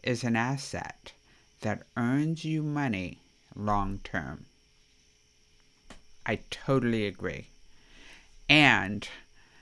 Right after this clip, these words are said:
that investment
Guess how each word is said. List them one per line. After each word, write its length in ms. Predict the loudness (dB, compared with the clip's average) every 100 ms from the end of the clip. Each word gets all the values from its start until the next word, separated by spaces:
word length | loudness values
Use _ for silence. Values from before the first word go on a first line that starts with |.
| -20 -20 -18 -18 -20 -16 -6
that 400 | 0 2 0 0
investment 1000 | 2 2 4 4 2 0 0 0 -6 -16